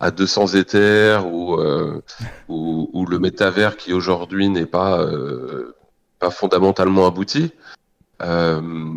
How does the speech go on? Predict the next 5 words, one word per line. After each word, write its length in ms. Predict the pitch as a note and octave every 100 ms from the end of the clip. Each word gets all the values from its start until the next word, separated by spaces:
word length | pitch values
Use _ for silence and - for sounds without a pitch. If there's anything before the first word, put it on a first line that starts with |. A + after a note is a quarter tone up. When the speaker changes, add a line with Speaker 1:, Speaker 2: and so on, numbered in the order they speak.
| D#2+ D#2+ D2 - _ _ _ _ C#3
Speaker 2:
Hmm. 220 | C#3+ B2+
Speaker 1:
je 80 | -
préfère 360 | F#2 - A2+
rester 420 | G#2 G2+ - A2 A#2
sur 420 | - F#2+ G2+